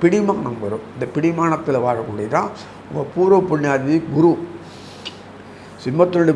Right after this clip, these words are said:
பூர்வ புண்ணியாதி குரு அழகா உட்கார்ந்துட்டு லாபஸ்தானத்துல உட்கார்ந்துருப்பார். அப்புறம் விரயஸ்தானத்துக்கு வருவார், மறுபடியும் லாபஸ்தானத்துக்கு மறுபடியும் போயிடுவார், அப்புறம் பர்மனெண்ட்டாக கடகத்துக்கு வருவார்.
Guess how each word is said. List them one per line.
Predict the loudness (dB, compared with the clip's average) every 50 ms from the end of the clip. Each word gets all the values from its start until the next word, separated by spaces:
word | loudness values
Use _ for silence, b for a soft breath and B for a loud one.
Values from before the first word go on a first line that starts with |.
| 2
பூர்வ | 2 2 2 4 2
புண்ணியாதி | 4 4 4 2 2 2
குரு | 2 2 0 0 -2 -4 -4 -2
அழகா | 0 2 2 4 4 2 2
உட்கார்ந்துட்டு | 2 2 0 0 0 -4 -4 -2 0 0 0 -2 -4 -8 -12 -16 -20 -18 -12 -4
லாபஸ்தானத்துல | -2 -2 0 0 0 -2 0 0 0 0 2 0 -2 -4 -2
உட்கார்ந்துருப்பார். | -2 -2 -2 -2 -4 -6 -4 -2 0 0 0 0 -4
அப்புறம் | 0 2 2 4 4
விரயஸ்தானத்துக்கு | 4 4 4 2 2 0 -2 -4 -6 -4 -6 -6 -6 -4 -4
வருவார், | -2 -2 -2 -2 -2 -4
மறுபடியும் | -4 -2 0 2 4 4 6
லாபஸ்தானத்துக்கு | 6 6 4 2 0 -2 -2 -4 -4 -4 -6 -6
மறுபடியும் | -4 -4 -6 -6 -4
போயிடுவார், | -4 -4 -4 -4 -6 -10 -10 B B B B B B -8
அப்புறம் | -6 0 2 2 2 2 2
பர்மனெண்ட்டாக | 2 2 2 0 -2 -4 -4 -2 0 2 2 2 2 0 -4 -6 -10 -14 -18 -20 -20 -20 -20 -20 -20 -20 -20 -20 -20 -16 0 4
கடகத்துக்கு | 4 6 6 4 2 0 0 -2 -2
வருவார். | -2 -4 -4 -6 -6 -8